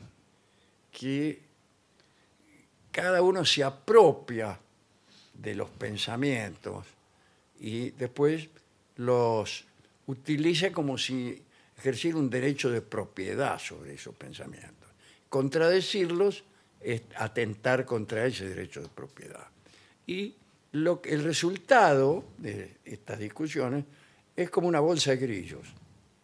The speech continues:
Gente gritando pensamientos, <laughs> que ya se los tiene aprendidos,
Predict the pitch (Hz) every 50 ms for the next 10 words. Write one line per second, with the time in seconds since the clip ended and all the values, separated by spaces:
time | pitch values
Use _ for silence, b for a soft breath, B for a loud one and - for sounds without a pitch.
0 | _ _ _ _ _ _ _ _ _ _ _ _ _ _ - - 139 151 147 143
1 | - 147 120 127 127 127 123 - - 190 175 160 147 135 131 139 135 - 120 120
2 | 107 - 113 113 120 131 117 98 87 - - - - - - - - - 480 453
3 | - 392 - - - - - - 359 349 - - - - - - - - - -
4 | - - - 160 156 160 165 180 - 165 180 233 262 254 - 208 175 180 151 -
5 | - 220 214 202 165 135 - 139 147 - 180 - 233 202 180 165 160 143 123 107
6 | 104